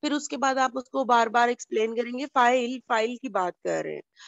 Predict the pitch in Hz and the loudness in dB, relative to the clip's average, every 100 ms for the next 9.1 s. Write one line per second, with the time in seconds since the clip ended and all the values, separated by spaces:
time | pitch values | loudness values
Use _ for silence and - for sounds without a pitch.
0 | - - 226 - 262 220 247 - 226 220 | -12 -6 -2 2 4 2 -2 -2 2 2
1 | 254 277 - 247 294 294 285 302 285 240 | 2 -2 -6 -6 -2 0 0 0 -4 -8
2 | 240 285 - 247 254 285 277 - 233 233 | -6 -6 -6 -4 -2 0 -2 -2 -4 -2
3 | 240 233 226 190 160 - 220 226 220 196 | -2 -2 -2 -4 -8 -6 -6 -4 -4 -2
4 | 185 - 220 240 208 180 180 214 226 220 | -2 0 0 0 0 0 -2 -6 -6 -8
5 | 214 _ _ _ - 262 233 226 226 226 | -8 _ _ _ 4 6 8 6 8 6
6 | 208 233 196 277 269 262 254 214 196 202 | 6 4 4 2 4 4 4 2 0 -6
7 | 214 226 220 190 233 226 208 208 202 196 | -8 -8 -8 0 0 2 2 4 2 2
8 | 202 190 - 226 240 254 262 247 240 226 | 0 0 2 4 4 2 -6 -6 -4 -4